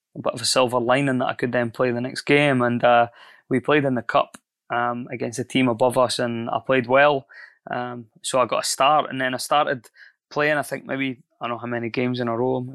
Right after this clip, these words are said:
fifteen, sixteen games or something, and, um, loving it. Stu, honestly, I was loving it. I was getting on the ball, I was creating chances, and,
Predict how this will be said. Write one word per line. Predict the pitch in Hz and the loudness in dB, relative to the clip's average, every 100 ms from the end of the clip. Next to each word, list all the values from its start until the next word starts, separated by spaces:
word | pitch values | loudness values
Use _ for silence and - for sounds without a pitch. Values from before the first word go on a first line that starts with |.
| 151 | -14
fifteen, | - 131 - 131 123 | -6 -6 -2 0 0
sixteen | - - - 123 | 0 -4 -2 0
games | 120 135 135 131 | 2 2 2 0
or | 131 | 0
something, | 135 131 127 | 0 2 0
and, | 120 117 110 - - - - _ | 0 -2 -6 -12 -12 -14 -20 _
um, | - 123 - | -2 -2 2
loving | 127 147 185 | 4 4 4
it. | 151 - _ _ | 2 -2 _ _
Stu, | - - 160 151 | -4 0 4 4
honestly, | 151 147 151 | 2 2 0
I | |
was | 135 135 135 | 0 -2 -2
loving | 143 151 | -2 -2
it. | 147 | -2
I | - | -2
was | 127 | -6
getting | 113 156 143 | -8 -6 -6
on | 139 | -8
the | 123 | -6
ball, | 143 143 147 143 | 0 2 2 0
I | |
was | 131 123 | -2 -8
creating | - 147 131 131 | -4 -4 -4 -6
chances, | 135 131 135 143 139 127 | -2 -2 -2 -4 -4 -4
and, | 123 113 | -8 -10